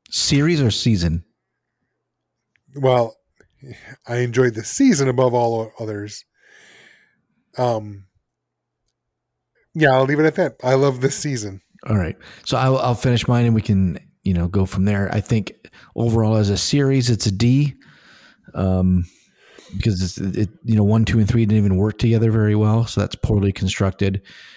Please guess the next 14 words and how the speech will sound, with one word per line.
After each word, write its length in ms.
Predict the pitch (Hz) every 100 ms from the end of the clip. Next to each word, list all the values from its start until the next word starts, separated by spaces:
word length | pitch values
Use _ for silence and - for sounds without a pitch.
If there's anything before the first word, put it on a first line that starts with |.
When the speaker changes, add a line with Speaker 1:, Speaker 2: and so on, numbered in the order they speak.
| -
Speaker 1:
You 120 | -
knew 100 | 107
you 120 | 110 104
were 80 | 95
only 220 | 98 98
doing 320 | 98 95 90
three 200 | 98 98
seasons. 420 | - 92 92 90
You 60 | 95
especially 420 | - 147 - 117
knew 100 | 104
you 140 | 98
were 60 | 95
doing 300 | 92 87 85